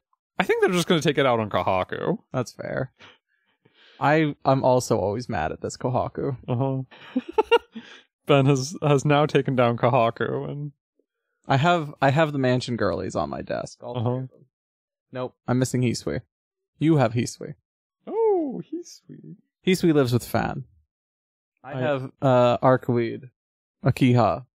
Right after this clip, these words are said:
Speaker 2: and Kohaku on my desk.
Speaker 1: Yes, yep. Vark.
Speaker 2: <laughs> Vanilla Arc. Regular Arc. Is it my turn?
Speaker 1: Yep.
Speaker 2: Uh, Arcweed is drunk?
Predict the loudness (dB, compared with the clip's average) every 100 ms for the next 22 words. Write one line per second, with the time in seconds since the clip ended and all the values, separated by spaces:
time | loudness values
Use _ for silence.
0 | _ _ -14 -6 -2 2 0 -2 -12 -12
1 | -14 -12 -12 -14 -14 -14 -16 -20 -20 -20
2 | -20 _ _ _ _ _ -6 2 4 4
3 | 0 -4 -20 _ _ _ _ _ -2 0
4 | 0 -2 0 2 2 4 4 4 2 0
5 | -2 -8 -4 0 2 2 2 2 0 -4
6 | -8 _ _ _ _ -16 -6 -4 -2 -4
7 | -6 -8 _ -4 -4 _ _ _ _ _
8 | _ _ _ _ _ _ -2 0 2 0
9 | -2 -6 -10 -12 -14 -16 -20 -20 -20 -20
10 | -20 _ _ _ -2 -2 0 0 0 -2
11 | -2 -2 -4 -12